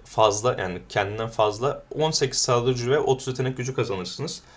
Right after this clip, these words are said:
Tabi bu otuz, hani oyun başı olarak bakmayın. Oyun başı zaten burada yazıyor. Birinci seviyede bin otuz sekiz saldırı gücü ve üç yetenek gücü kazanıyorsunuz. Yani mage'lerde mesela hani Doran yüzü aldınız diyelim.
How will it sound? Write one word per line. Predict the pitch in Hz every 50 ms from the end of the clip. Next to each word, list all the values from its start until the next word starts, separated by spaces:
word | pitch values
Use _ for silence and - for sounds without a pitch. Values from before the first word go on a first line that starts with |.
| - - - - - - - - - - -
Tabi | 127 120 120
bu | 131 -
otuz, | 123 123 - - 131 - - - - -
hani | 120 110
oyun | - - 113 117 120 120 120
başı | 120 117 - -
olarak | 123 120 120 120 120 -
bakmayın. | 120 120 120 - 107 98 110 123 - -
Oyun | - 113 117 117 113
başı | 110 - - 135 131
zaten | 123 110 - 117 113 113
burada | 110 117
yazıyor. | 113 101 98 92 85
Birinci | 113 113 123 131 -
seviyede | - 117 104 107 113 131 131 123
bin | 127 123
otuz | 120 123 120 -
sekiz | - 117 113 - -
saldırı | - - 113 101 95 98
gücü | 101 98 98 104
ve | 117 135 151 -
üç | - 160 135 -
yetenek | 120 110 104 101 95 -
gücü | 98 90 -
kazanıyorsunuz. | - 95 82 87 87 85 85 - - - - - - - - - - - - - -
Yani | - 117 117 120 120 117
mage'lerde | 117 120 123 123 127 123 120 117 127 123 120 123
mesela | 123 123 123 - 120 120 120
hani | 120 120 120 120 117 - 120 110
Doran | 117 120 117 123 123 123
yüzü | 123 120 120 113 120
aldınız | 123 117 117 101 92 90 90 85 87
diyelim. | 98 92 90 - -